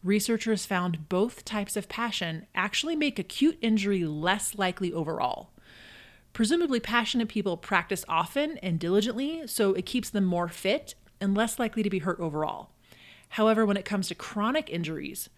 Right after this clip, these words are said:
research shows the type of passion matters. Again, those dancers who are obsessively passionate spend more time missing practice because of chronic injury.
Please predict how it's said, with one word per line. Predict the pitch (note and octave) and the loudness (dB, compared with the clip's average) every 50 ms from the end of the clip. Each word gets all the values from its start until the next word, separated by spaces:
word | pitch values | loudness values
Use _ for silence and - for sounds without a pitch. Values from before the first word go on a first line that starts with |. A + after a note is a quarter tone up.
| - - - _ _ - | -20 -20 -20 _ _ -2
research | - G3+ G#3+ G3 - C4 A#3 - | 2 2 2 2 2 -2 -2 -2
shows | - - - G3 F#3 F3 E3+ | -2 -2 0 0 0 0 -2
the | - F3 | -4 -8
type | E3+ - - - G3+ F#3+ F#3+ - - | -10 -8 -6 -2 -2 -2 -2 -4 -8
of | - G3+ G3 - | -8 -8 -8 -6
passion | - - E3 D#3 C#3+ - - D#3 D3+ E3 D#3+ | -2 -2 -2 0 0 -4 -4 -6 -10 -10 -8
matters. | G3+ D#3+ D3 C#3 C3+ - - - - - - - - - - - - - - _ _ _ _ - | -4 -2 -2 -2 -2 -4 -6 -8 -10 -14 -16 -18 -20 -20 -20 -20 -20 -20 -20 _ _ _ _ -6
Again, | F#3+ E3+ G3+ F#3+ F#3 F#3 | -2 2 2 4 4 4
those | F3+ F3+ E3+ | 2 2 2
dancers | - F#3 F3 F3 - - F3 - | 0 0 0 0 -2 -4 -4 -2
who | - F#3 F3 | -2 0 0
are | E3+ D3+ | 0 -2
obsessively | - - - - F#3 D#3 - - - G3 F3 F#3+ F3+ F3+ | -2 -4 -4 -2 -2 -4 -4 -2 -4 -2 0 0 -2 -2
passionate | - E3+ E3 D3+ - - G3+ A3 - - - | 0 -2 -2 -2 0 0 2 0 0 -2 -6
spend | - - - - F#3+ F3 F3+ F3+ F3 - - - | -8 -6 -2 0 0 0 0 0 -4 -4 -8 -6
more | F#3 F#3 F3+ F3 F#3 G#3 A#3 A#3 | -2 0 2 2 2 2 0 -2
time | - - G#3+ F#3 F3+ E3+ E3+ E3 D#3+ E3+ | -2 0 2 2 2 2 2 2 4 4
missing | F#3+ G3 - - - A3 G#3 G#3+ G#3+ - | 2 2 2 2 0 2 0 0 -2 -6
practice | - - G#3+ G#3 A#3 A3 - F3 D#3 D#3 - - | -4 0 0 0 0 0 -4 -6 -4 -4 -6 -8
because | - F#3 - G#3 G3+ F#3+ | -8 -8 -6 -6 -6 -6
of | F3+ E3+ - - | -8 -10 -12 -10
chronic | - - G3 F3 D#3+ D#3+ E3+ - - _ _ - | -2 0 2 2 2 0 -4 -8 -12 _ _ -6
injury. | F#3+ F#3 E3+ D#3+ D3+ - - - - | -4 -4 -4 -4 -6 -8 -10 -14 -16